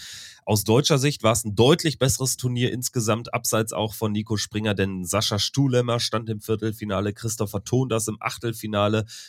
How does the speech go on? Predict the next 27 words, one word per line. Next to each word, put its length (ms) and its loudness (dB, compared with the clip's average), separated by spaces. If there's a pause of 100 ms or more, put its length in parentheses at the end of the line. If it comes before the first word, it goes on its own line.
Leon 300 4
Weber 340 4
ist 200 -4
in 100 -2
der 80 2
Runde 240 0
der 100 0
letzten 340 -2
zweiunddreißig 640 0
gegen 220 -4
Białecki 520 2
knapp 260 -6
ausgeschieden 580 -2
im 120 -6
Decider 480 0
und 160 -4
Robin 320 0
Beger 360 2
hat 160 -2
ebenfalls 540 -6
die 100 -10
Runde 240 -8
der 120 -6
letzten 320 -8
zweiunddreißig 640 -8
erreicht. 420 -4
Also 300 -4